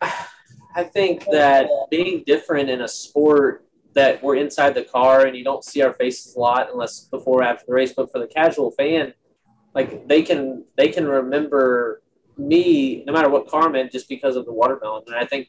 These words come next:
that's, more guys and girls probably need to be different. We need to,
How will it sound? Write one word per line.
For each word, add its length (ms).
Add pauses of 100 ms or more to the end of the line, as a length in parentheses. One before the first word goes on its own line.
that's, 400 (420)
more 180
guys 420
and 120
girls 240
probably 240
need 140
to 100
be 200
different. 380
We 80
need 140
to, 140